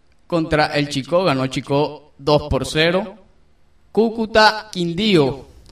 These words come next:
venció el Cúcuta Quindío dos por cero también, el Pereira le ganó al Once Caldas uno por cero, Itagüí empató con Envigado, eso es el clásico inédito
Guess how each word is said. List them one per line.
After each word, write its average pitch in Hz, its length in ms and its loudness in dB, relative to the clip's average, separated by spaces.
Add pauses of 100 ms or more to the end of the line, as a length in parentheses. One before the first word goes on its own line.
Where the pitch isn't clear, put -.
(260)
venció 127 420 -2
el 151 120 0
Cúcuta 151 400 -2
Quindío 139 300 -2
dos 151 120 0
por 147 180 -4
cero 151 280 -4
también, 160 520 -4 (680)
el 143 180 -6
Pereira 160 560 0
le 156 120 0
ganó 143 280 2
al 156 120 2
Once 160 280 -2
Caldas 160 520 -2
uno 170 240 -2
por 147 140 -2
cero, 180 640 -2 (760)
Itagüí 202 840 0
empató 165 560 0
con 180 200 0
Envigado, 156 460 2
eso 139 140 -4
es - 160 -8
el 147 140 -6
clásico 156 460 -2
inédito 139 680 -2